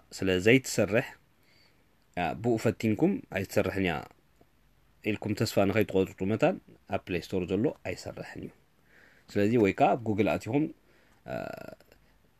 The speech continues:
እንታይ ሽሙ ትገብሩ ትኽእሉ ኢኹም። ኣብ ጉግል ኣቲኹም ዳውንሎድ ትገብርዎ ትኽእሉ ኢኹም። ሾው ስፖርት ቲ ቪ ኤ ፒ ኬ ኢልኩም ክተውርድዎ ኸ ትኽእሉ ኢኹም። ብዝቐለለ ግን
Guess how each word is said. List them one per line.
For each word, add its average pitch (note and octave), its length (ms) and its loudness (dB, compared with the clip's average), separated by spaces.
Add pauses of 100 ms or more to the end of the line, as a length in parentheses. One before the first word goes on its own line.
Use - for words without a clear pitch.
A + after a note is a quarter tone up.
(840)
እንታይ G2+ 220 2
ሽሙ G#2 160 0
ትገብሩ F#2+ 300 2
ትኽእሉ F#2+ 260 2
ኢኹም። F2+ 180 -4
ኣብ F#2 140 2
ጉግል G#2 300 4
ኣቲኹም G#2+ 380 0
ዳውንሎድ G#2 340 6
ትገብርዎ F#2+ 320 2
ትኽእሉ F#2 220 0
ኢኹም። C#3+ 220 0
ሾው G#2 200 0
ስፖርት - 280 -2
ቲ F#2 140 -4
ቪ G2+ 60 -4 (200)
ኤ G#2+ 140 -4
ፒ - 160 -10
ኬ F2+ 140 0 (1000)
ኢልኩም F#2+ 300 -2 (680)
ክተውርድዎ F#2+ 720 4
ኸ D#3 200 2
ትኽእሉ A2+ 280 2
ኢኹም። F2+ 200 -4 (100)
ብዝቐለለ A#2 580 8
ግን F#3 160 6